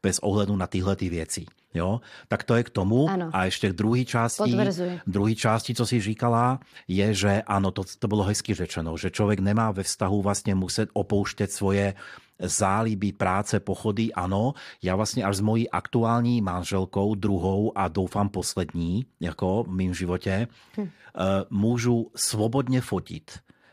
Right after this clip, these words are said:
Speaker 1: A nejenom to, já můžu svobodně, kdyby si mi ty řekla, že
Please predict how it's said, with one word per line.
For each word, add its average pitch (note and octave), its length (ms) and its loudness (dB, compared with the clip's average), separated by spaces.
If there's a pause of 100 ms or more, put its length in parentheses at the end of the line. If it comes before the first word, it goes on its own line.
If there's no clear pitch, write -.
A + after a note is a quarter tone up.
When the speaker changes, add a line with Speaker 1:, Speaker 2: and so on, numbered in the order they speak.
(120)
Speaker 1:
A G2 80 0
nejenom A2+ 460 2
to, E2+ 340 -4
já F#2 140 0
můžu G2+ 380 0
svobodně, A2+ 760 2 (440)
kdyby G#2 260 0
si A2 120 0
mi G#2+ 100 2
ty - 140 0
řekla, G#2 500 2
že G2 420 0